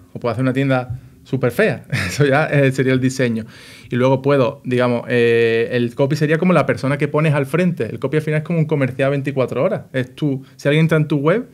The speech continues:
el copy es como una persona que está hablando, tiene que ser así. Entonces, lo que,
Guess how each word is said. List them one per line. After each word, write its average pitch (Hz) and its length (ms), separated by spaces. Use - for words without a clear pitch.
el 120 100
copy 131 300
es 151 80
como 165 160
una 143 120
persona 139 320
que 165 60
está - 140
hablando, 131 340
tiene 120 160
que 120 100
ser 110 140
así. 135 260
Entonces, 135 340
lo 139 180
que, 131 280